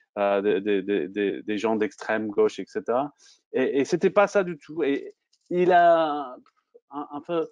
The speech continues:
le, le soutien global du, de la population américaine a baissé un, un, assez sensiblement. Je pense que maintenant, c'est plutôt autour de cinquante pour cent des Américains soutient,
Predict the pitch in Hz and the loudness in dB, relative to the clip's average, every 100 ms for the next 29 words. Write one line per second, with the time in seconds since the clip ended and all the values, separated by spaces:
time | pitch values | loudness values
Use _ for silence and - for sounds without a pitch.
0 | _ _ - 139 143 143 - - 180 - | _ _ -4 -2 0 0 -2 -6 -8 -2
1 | 185 180 175 160 131 117 143 131 143 151 | 0 2 4 2 0 2 2 4 4 4
2 | 135 120 143 127 123 120 120 123 113 127 | 0 -10 -8 -2 -2 -2 -4 -2 -2 -6
3 | 117 117 113 143 131 117 110 110 113 - | -6 -6 -4 -4 -2 -4 -2 0 0 -2
4 | 127 127 117 - 85 _ _ _ _ _ | -6 -4 -4 -8 -16 _ _ _ _ _
5 | _ _ _ _ _ - - 117 120 - | _ _ _ _ _ -14 -6 -4 -4 -6
6 | 113 120 107 - 113 110 110 110 - - | -8 -6 -10 -10 -8 -6 -4 -8 -10 -10
7 | 110 - 101 101 - 107 104 92 - 101 | -10 -10 -12 -12 -12 -14 -14 -16 -18 -16
8 | - 104 95 107 101 98 - - - 127 | -8 -8 -6 -6 -6 -10 -14 -18 -6 -4
9 | 107 123 - 110 - 113 110 98 95 92 | -2 -4 -4 -10 -6 -6 -6 -4 -4 -4
10 | 95 - 107 101 - _ 101 95 | -8 -8 -10 -10 -18 _ -8 -8